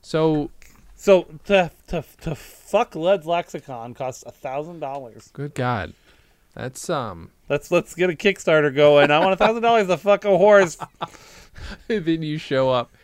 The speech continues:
Speaker 1: "Here's my thousand dollars."
Speaker 2: Oh, wait, how much, you know, with how awesome Gay Bar Silver is, I wonder how much, five thousand dollars.
Speaker 1: To fuck Gay Bar Silver?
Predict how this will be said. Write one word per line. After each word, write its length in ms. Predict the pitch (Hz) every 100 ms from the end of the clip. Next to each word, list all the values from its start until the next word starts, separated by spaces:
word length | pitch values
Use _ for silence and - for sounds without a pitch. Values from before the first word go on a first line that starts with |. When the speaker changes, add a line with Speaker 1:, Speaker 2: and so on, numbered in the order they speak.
| _ -
Speaker 1:
"Here's 280 | 170 202 202
my 220 | 185 190
thousand 500 | 185 170 175 175 160
dollars." 240 | 151 143 208
Speaker 2:
Oh, 40 |
wait, 140 | 226
how 180 | 143 175
much, 280 | 233 220 - 180
you 100 | 185
know, 200 | 175 143
with 260 | 156 165 156
how 280 | 185 208 196
awesome 640 | 151 180 175 165 143 131
Gay 260 | 117 147 165
Bar 220 | 156 143
Silver 320 | 135 170 143
is, 100 | 127
I 40 | 127
wonder 160 | 160
how 120 | 165 175
much, 280 | 156 151 - - _ _
five 460 | _ 185 208 240 -
thousand 960 | - _ _ - 214 226 240 226 247
dollars. 580 | 226 190 151 123 107 117
Speaker 1:
To 100 | 143
fuck 260 | 123 131 131
Gay 160 | 131
Bar 240 | 123 120 120
Silver? 460 | - 127 139 151